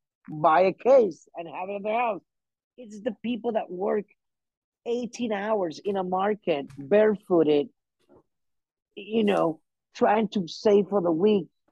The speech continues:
so they can have that beer, you know? It's the teacher that has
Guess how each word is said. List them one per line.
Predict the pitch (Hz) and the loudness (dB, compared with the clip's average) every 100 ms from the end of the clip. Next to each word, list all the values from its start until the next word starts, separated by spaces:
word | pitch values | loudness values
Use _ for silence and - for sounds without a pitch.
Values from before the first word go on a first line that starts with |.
| - | -2
so | 208 | 2
they | 196 | 2
can | - 185 | 0 -6
have | 170 165 151 | -8 -6 -6
that | 151 139 | -6 -2
beer, | 175 151 117 120 _ _ _ _ _ _ | -2 -2 -6 -18 _ _ _ _ _ _
you | 160 | -8
know? | 156 156 185 - _ _ _ _ - | -6 -6 -8 -12 _ _ _ _ -4
It's | 180 151 156 | -4 -2 -6
the | 190 | -6
teacher | - 240 233 - 151 | 0 0 2 0 2
that | 147 139 | 2 2
has | 135 175 | 2 0